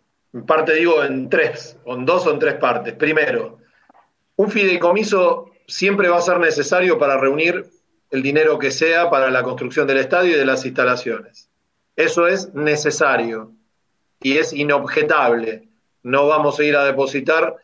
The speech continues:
ningún socio, ningún hincha, dinero a una cuenta de San Lorenzo que no esté blindada para pagar una obra. ¿En base a qué? Y ahí vienen las dudas. ¿En base a qué vamos a ir a poner dinero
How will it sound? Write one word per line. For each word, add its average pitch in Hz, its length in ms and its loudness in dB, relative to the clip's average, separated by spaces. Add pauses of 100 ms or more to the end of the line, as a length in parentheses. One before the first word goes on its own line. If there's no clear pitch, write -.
(220)
ningún 139 340 -2
socio, 160 400 0
ningún 156 200 0
hincha, 175 420 2 (240)
dinero 160 480 2
a 156 120 2
una 165 260 4
cuenta 170 280 2
de 151 120 4
San 147 160 2
Lorenzo 160 360 2
que 143 100 0
no 143 80 2
esté 147 180 2
blindada 175 800 0 (400)
para 135 300 2
pagar 160 520 2
una 143 260 2
obra. 113 420 -2 (1200)
¿En 180 180 2
base 214 320 2
a 185 80 -2
qué? 196 400 0 (580)
Y 127 120 0
ahí 147 180 2
vienen 170 640 0 (280)
las 123 180 0
dudas. 135 560 0 (340)
¿En 165 160 0
base 220 300 2
a 190 80 -2
qué 180 160 2
vamos 139 400 0
a 139 80 2
ir 143 160 2
a 135 100 0
poner 143 460 0
dinero 180 720 0